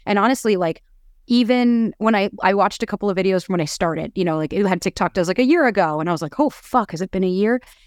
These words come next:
And I watched a one and I was like, I actually laughed 'cause I was like, "Talk about the personal growth." I was significantly, like,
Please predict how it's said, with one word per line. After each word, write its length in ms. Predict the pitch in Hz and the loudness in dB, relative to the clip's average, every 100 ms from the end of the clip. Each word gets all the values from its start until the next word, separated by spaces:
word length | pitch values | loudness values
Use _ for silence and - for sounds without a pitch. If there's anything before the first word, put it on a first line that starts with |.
| - - | -14 -2
And 120 | 233 | 2
I 80 | 226 | 4
watched 360 | 226 220 - 233 | 2 0 0 -2
a 40 | |
one 360 | 202 208 302 233 | 2 2 4 4
and 100 | 202 | 2
I 60 | |
was 100 | 202 | 2
like, 180 | 196 - | 0 0
I 120 | 196 | 0
actually 340 | 208 220 233 226 | 2 0 0 0
laughed 300 | 196 233 - | 2 0 -2
'cause 80 | 196 | -2
I 40 | |
was 100 | 180 | -2
like, 100 | 185 | -4
"Talk 180 | - 180 | -8 -4
about 140 | 247 | -4
the 80 | 240 | -2
personal 400 | - 185 - 185 | -2 -2 0 -2
growth." 380 | - 180 220 - - _ | 2 2 2 -2 -12 _
I 160 | 220 220 | 0 2
was 160 | 233 - | 2 0
significantly, 720 | 190 190 247 - 262 247 - | -2 -2 -2 2 2 2 0
like, 180 | 165 | -4